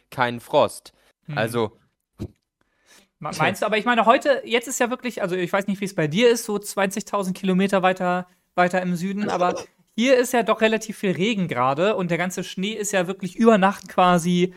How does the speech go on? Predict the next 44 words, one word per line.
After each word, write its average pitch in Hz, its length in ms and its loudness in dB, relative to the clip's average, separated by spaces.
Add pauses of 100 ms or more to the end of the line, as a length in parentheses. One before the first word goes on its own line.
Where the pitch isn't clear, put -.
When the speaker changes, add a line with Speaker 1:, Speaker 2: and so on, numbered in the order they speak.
Speaker 2:
verschwunden, 165 1300 2
kann 147 160 -8
man 131 160 -8
so 135 100 -10
sagen. 135 520 -8 (120)
Speaker 1:
Ich - 60 -14
hab 147 100 -6
noch 151 120 -6
nicht 147 160 -6
aus 139 100 -4
dem 131 80 -10
Fenster 143 320 -6
geguckt 101 400 -14
heute. 87 240 -8
Pro-Tipp. - 540 -8
Speaker 2:
Ja. - 40 -18 (400)
Ja, 151 260 -6
okay, 147 280 -12
so 127 100 -14
kann 165 140 -12
man's 147 160 -10
auch 147 180 -8
machen. 135 200 -12
Ich 151 120 -14
hab 196 160 -4
auch 196 200 0
tatsächlich 180 320 -2
zweimal 214 360 2
aus 214 100 -2
dem - 80 -20
Fenster 214 200 -8
geguckt 185 240 -4
und 185 100 -6
dachte 180 220 -4
mir, 160 160 -2
"Ach 165 80 -10
du - 120 -16
Scheiße, 196 320 0
gestern 160 340 -4
war 151 100 2
noch 147 240 -6
alles 226 260 0
voller 240 220 -4
Schnee 202 480 -6